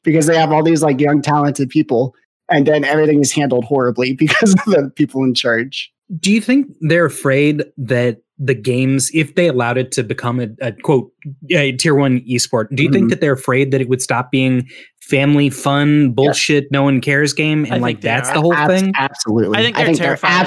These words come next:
Speaker 1: absolutely stupid, but yes.
Speaker 2: Why?
Speaker 1: <laughs>
Speaker 2: 'Cause, like, you know, do they know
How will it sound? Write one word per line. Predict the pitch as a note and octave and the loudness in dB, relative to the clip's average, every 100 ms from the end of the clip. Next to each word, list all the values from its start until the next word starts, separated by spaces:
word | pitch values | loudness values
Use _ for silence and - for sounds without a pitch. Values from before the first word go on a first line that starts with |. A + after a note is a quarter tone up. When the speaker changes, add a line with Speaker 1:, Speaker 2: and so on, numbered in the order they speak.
| - | 0
Speaker 1:
absolutely | D3+ D3+ D#3+ C#3 | 2 4 4 2
stupid, | B2+ - D#3 D3 A#2+ G2 - | 0 -2 -2 0 -2 -4 -6
but | C3 F2 - | -2 -2 -2
yes. | B2+ A#2 - F3+ | -2 0 0 2
Speaker 2:
Why? | F3+ - C3+ - D5 | 2 2 0 0 -2
Speaker 1:
<laughs> | B4+ _ _ | -6 _ _
Speaker 2:
'Cause, | C#4 C4 | 0 0
like, | D4+ G#3 | 0 2
you | |
know, | C#4 C4 F#3 G3 D3 | 2 2 2 -2 -2
do | F3 | 0
they | F3 F#3 | 0 0
know | C3+ G2+ G#2 | -2 -4 -8